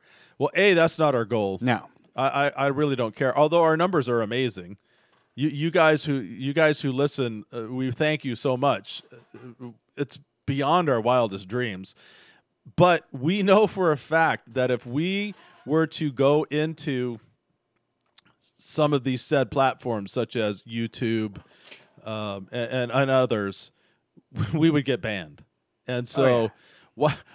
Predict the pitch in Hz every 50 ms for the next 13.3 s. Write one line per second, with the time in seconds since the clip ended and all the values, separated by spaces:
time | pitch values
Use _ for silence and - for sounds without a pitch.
0 | - - 120 139 156 170 - 190 175 - 156 147 156 165 160 - 147 131 127 120
1 | 117 - - 127 117 113 - 151 185 208 208 220 220 226 233 226 208 196 180 156
2 | - - - 156 160 165 175 190 196 196 196 180 170 160 151 147 135 113 - 98
3 | 110 131 143 156 151 151 151 147 143 143 147 143 143 143 139 139 139 135 139 139
4 | 135 139 135 131 131 123 - - - 135 131 135 - - 139 135 131 131 131 127
5 | 131 131 127 127 123 123 123 123 123 120 113 110 120 120 131 131 - 143 131 123
6 | 123 127 127 123 127 127 127 117 110 107 95 _ _ _ _ _ _ _ _ _
7 | - 113 117 113 110 110 104 104 101 101 98 92 92 _ _ _ _ - - _
8 | _ - 113 110 104 101 101 101 101 101 92 - 139 131 147 165 165 180 196 190
9 | 180 - - - 160 156 147 120 165 185 180 - - - 190 180 180 175 - 143
10 | 151 151 165 175 180 175 160 156 156 165 175 - 175 160 156 - _ - - -
11 | - _ _ - 131 160 175 170 175 180 190 190 185 151 - 196 175 175 147 170
12 | 180 175 180 175 - - - 165 156 156 156 156 156 - 160 156 151 151 151 151
13 | 151 151 151 151 -